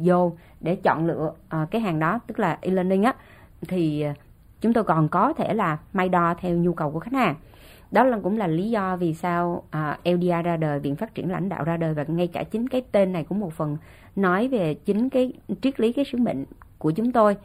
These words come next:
Đó là, à, đó là làm sao để phát triển con người. À, và rõ ràng ở đây như hồi nãy, à, Diệu Minh nói, ừ, khá là chính xác, đó là ở chỗ là khi chúng ta có tư duy lãnh đạo, khi chúng ta có tinh thần doanh chủ,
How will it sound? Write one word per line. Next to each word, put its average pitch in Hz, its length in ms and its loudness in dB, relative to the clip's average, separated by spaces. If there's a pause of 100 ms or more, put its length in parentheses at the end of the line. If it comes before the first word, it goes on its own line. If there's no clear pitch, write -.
(420)
Đó 196 160 0
là, 214 180 2 (1400)
à, 151 560 0 (100)
đó 233 120 6
là 262 120 4
làm 156 240 4
sao 190 220 2
để 160 100 0
phát 302 380 -6
triển 294 360 0 (180)
con 208 320 6
người. 165 260 4 (300)
À, 190 140 0
và 175 200 2
rõ 160 200 0
ràng 196 200 0
ở 175 80 0
đây 196 240 2
như 196 180 4
hồi 175 120 4
nãy, 185 300 0 (120)
à, 170 140 0
Diệu 151 160 -2
Minh 185 160 0
nói, 202 300 -2 (140)
ừ, 180 60 -4 (120)
khá 208 160 -2
là 269 100 0
chính 247 300 2
xác, 320 220 -4
đó 311 80 -2
là 269 100 0
ở 170 180 4
chỗ 147 160 0
là 208 140 2
khi 202 120 -4
chúng 208 160 -2
ta 220 100 0
có 233 140 2
tư 233 220 0
duy 196 220 0
lãnh 175 180 0
đạo, - 180 -2
khi 180 80 -6
chúng 196 160 -4
ta 214 100 -2
có 208 120 -4
tinh 202 240 0
thần 170 180 0
doanh 175 160 0
chủ, 165 240 2